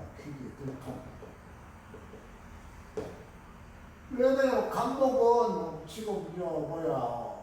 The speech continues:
염령 오월에 나와가지고 말라 비틀어져가지고 물을 공급을 받아야 되는데 병화가 거기에 딱 가로막고 있다. 이것 보고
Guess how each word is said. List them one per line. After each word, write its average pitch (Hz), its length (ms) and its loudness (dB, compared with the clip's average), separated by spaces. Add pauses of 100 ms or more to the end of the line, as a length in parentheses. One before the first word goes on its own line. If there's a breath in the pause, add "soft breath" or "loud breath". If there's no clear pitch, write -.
(680)
염령 160 460 2
오월에 165 680 6
나와가지고 131 720 0
말라 175 340 2
비틀어져가지고 139 1000 -2 (360)
물을 254 400 8
공급을 202 500 6
받아야 143 380 0
되는데 120 580 -6 (1800)
병화가 185 560 2
거기에 143 460 -2
딱 - 260 -4
가로막고 156 500 0
있다. - 340 -8 (400)
이것 160 300 4
보고 175 500 0